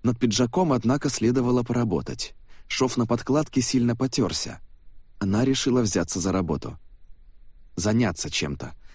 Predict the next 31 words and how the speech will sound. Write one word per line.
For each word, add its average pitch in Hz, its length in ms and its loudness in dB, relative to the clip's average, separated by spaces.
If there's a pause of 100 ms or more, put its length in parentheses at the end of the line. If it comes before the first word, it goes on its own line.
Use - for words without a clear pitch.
(120)
Занять 117 380 2
себя, 113 440 2 (100)
работать, 104 640 2 (200)
пока 117 240 0
не 110 120 4
придет 98 280 2
спокойствие. - 680 -2 (380)
Она 98 220 -2
взяла 104 320 2
из 98 140 0
ванной 104 340 2
швейные 104 440 2
принадлежности 113 840 0 (140)
и 143 120 2
подшила 110 420 2
подкладку. - 680 -4 (580)
Некоторые 131 500 2
агенты 135 400 4
вшивают 123 460 2
в - 60 -12
полы 117 280 2
пиджака 123 460 0
шайбы, 123 460 0 (220)
чтобы 120 360 2
в 117 60 2
них 147 200 4
не 127 80 4
запутывалась 113 640 2
рука 110 260 0
с - 100 -2
револьвером. 120 600 2